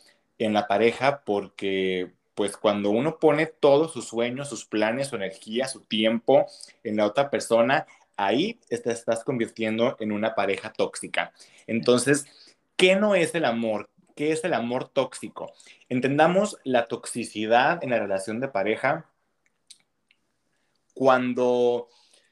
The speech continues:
la relación está más orientada a la destrucción de sus miembros que a su crecimiento.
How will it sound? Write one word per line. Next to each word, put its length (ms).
la 120
relación 720
está 680
más 420
orientada 640
a 160
la 140
destrucción 760
de 80
sus 180
miembros 580
que 140
a 80
su 160
crecimiento. 800